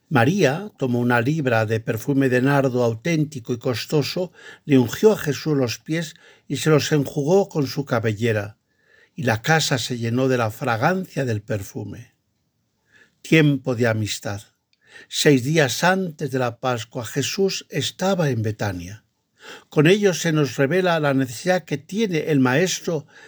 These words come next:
de vivir los últimos días en la casa de sus amigos. En estos tiempos convienen amigos fuertes de Dios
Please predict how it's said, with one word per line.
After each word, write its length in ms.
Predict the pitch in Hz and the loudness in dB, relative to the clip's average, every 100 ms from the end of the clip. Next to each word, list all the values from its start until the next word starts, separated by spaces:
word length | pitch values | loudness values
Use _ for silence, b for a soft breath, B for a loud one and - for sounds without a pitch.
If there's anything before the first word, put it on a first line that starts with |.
| B _ | B _
de 140 | 151 | 2
vivir 240 | 143 185 | 4 4
los 240 | 202 151 202 | 4 2 -2
últimos 480 | 208 - 156 139 139 | -2 -2 0 2 0
días 340 | 180 156 - | -2 -2 -2
en 160 | 269 147 | -2 2
la 160 | 120 | 2
casa 380 | 110 202 185 143 | 0 -2 0 -2
de 100 | 120 | -2
sus 300 | 110 127 113 | -4 -8 -6
amigos. 640 | 120 110 104 104 107 - _ B B B B B B B | -4 -2 -2 -4 -8 -12 _ B B B B B B B
En 180 | 131 139 | 6 6
estos 540 | 180 143 - 160 - | 6 0 -6 -6 -8
tiempos 760 | - 151 131 120 120 110 - _ b b b | -2 0 0 -4 -8 -8 -10 _ b b b
convienen 840 | 151 131 127 147 139 131 120 117 _ _ _ | 0 2 4 4 4 2 -2 -10 _ _ _
amigos 560 | - 135 160 202 160 139 | -4 0 0 0 -2 -4
fuertes 580 | - 170 170 151 147 123 | -2 2 2 2 -2 0
de 100 | 120 | 0
Dios 420 | 110 123 117 - | 0 0 -2 -10